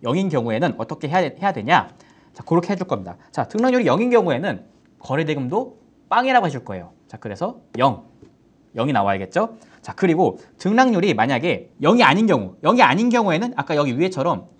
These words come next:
플러스거나 마이너스겠죠? 자, 그런 케이스에는 어떻게 해줘야 되냐?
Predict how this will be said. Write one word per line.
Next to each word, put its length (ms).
플러스거나 520
마이너스겠죠? 800
자, 140
그런 280
케이스에는 400
어떻게 320
해줘야 160
되냐? 400